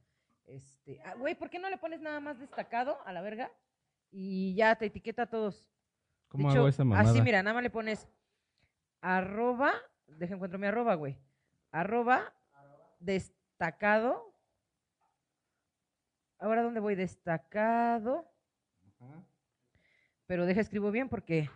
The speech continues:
Speaker 2: Como que no, no,
Speaker 1: destacado.
Speaker 2: no deja.
Speaker 1: Ajá, lo mandas, güey, y en destacado te va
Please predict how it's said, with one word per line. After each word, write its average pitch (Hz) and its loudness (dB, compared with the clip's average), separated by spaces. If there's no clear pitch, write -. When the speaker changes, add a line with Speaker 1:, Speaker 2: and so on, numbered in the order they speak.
Speaker 2:
Como 104 -20
que 110 -20
no, 113 -12
no, 131 -12
Speaker 1:
destacado. 139 -2
Speaker 2:
no - 6
deja. 135 6
Speaker 1:
Ajá, 190 2
lo 202 -4
mandas, 254 0
güey, 277 -2
y 214 -2
en 214 -2
destacado 240 -4
te 220 -4
va 226 6